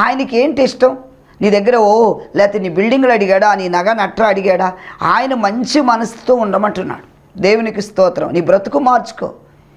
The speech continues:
నీ బుద్ధి మార్చుకో, మార్పు చెందని చెప్తున్నారు. దేవునికి ఇష్టం. ఈరోజు ఒక కుటుంబంలో భర్తకి భార్య ఇష్టంగా ఉన్నప్పుడు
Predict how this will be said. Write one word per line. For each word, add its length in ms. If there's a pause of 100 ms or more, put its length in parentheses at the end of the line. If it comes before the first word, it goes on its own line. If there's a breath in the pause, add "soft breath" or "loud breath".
(180 soft breath)
నీ 60
బుద్ధి 340
మార్చుకో, 580 (400 loud breath)
మార్పు 380
చెందని 440
చెప్తున్నారు. 460
దేవునికి 520
ఇష్టం. 320
ఈరోజు 560 (360 loud breath)
ఒక 140
కుటుంబంలో 680 (340 loud breath)
భర్తకి 760
భార్య 480
ఇష్టంగా 340
ఉన్నప్పుడు 520